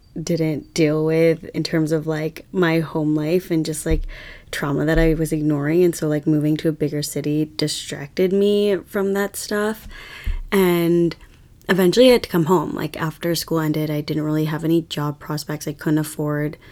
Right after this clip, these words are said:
to live on my own. Like, in my four years of university, I was super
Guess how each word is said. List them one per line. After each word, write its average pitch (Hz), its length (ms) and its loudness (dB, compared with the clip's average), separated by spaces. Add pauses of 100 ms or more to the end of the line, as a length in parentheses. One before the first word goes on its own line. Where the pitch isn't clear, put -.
(340)
to - 120 -2
live 160 180 2
on 151 160 2
my 143 220 -2
own. 170 640 -2 (220)
Like, 151 180 -6
in 160 80 2
my 151 140 2
four 151 260 -4
years 151 220 0
of 151 80 -8
university, 151 500 -2
I 147 80 -2
was 147 140 -6
super 151 600 -4